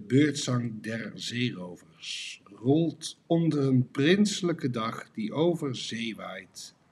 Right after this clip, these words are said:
de nacht afdekkend met zijn vlag. Bebloedend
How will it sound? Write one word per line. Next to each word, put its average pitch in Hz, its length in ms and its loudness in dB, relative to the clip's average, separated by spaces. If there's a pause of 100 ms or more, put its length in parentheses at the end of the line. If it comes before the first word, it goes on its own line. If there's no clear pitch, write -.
(580)
de 104 120 -12
nacht - 680 0 (120)
afdekkend 127 920 0 (260)
met 123 160 -8
zijn 127 300 -4
vlag. - 280 -20 (1500)
Bebloedend 156 1080 6